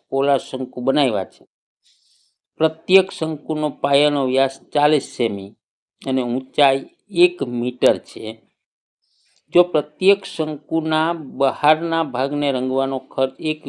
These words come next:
મીટર સ્ક્વેરના રૂપિયા બાર લેખે આવે, તો બધા જ શંકુ રંગવાનો કુલ ખર્ચ કેટલો થાય?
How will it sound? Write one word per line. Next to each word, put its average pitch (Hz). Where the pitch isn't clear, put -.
મીટર 127
સ્ક્વેરના 127
રૂપિયા 123
બાર 127
લેખે 139
આવે, 147
તો -
બધા 120
જ 160
શંકુ 151
રંગવાનો 139
કુલ 139
ખર્ચ 120
કેટલો 110
થાય? 101